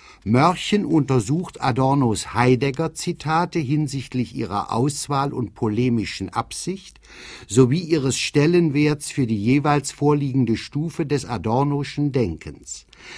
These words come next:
Er erörtert die offene oder versteckte Präsenz Heideggers in Adornos Schriften. Er fragt ihn, wie weit in den Motiven der Kommunikationsverweigerung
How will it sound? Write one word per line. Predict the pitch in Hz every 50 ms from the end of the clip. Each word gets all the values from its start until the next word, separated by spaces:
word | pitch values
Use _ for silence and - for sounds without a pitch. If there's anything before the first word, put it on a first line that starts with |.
| - -
Er | - 135 147
erörtert | 139 143 151 139 - 160 180 202 196 - 202 170 -
die | 127 131 - -
offene | 143 180 175 - - 220 208 214 208
oder | - 147 151 139 135 117
versteckte | - 120 117 110 - - 147 147 147 - _ - 123
Präsenz | - - 110 113 107 95 80 82 110 117 139 185 226 226 - - - - - - -
Heideggers | 135 143 151 147 156 165 156 - 170 165 156 - 135
in | 143 147 131
Adornos | 110 123 113 107 123 120 120 113 113 101 92
Schriften. | - - - - 135 180 185 - - - - 190 190 196 - - - - - _
Er | - 113 110
fragt | - 113 120 135 147 - - -
ihn, | 123 110 101 101 95 90
wie | 123 180 202 175 127
weit | 110 110 113 90 90 - -
in | - 147 135 123
den | 117 120 113
Motiven | 107 107 101 101 95 - - - 160 175 185 175 185 175 170
der | 143 127 110
Kommunikationsverweigerung | - - 143 139 131 131 127 120 113 - - - 101 95 - - - - 139 151 175 190 185 - - - 110 95 80 92 101 110 113 113 113 131 131 127 147 170 196 254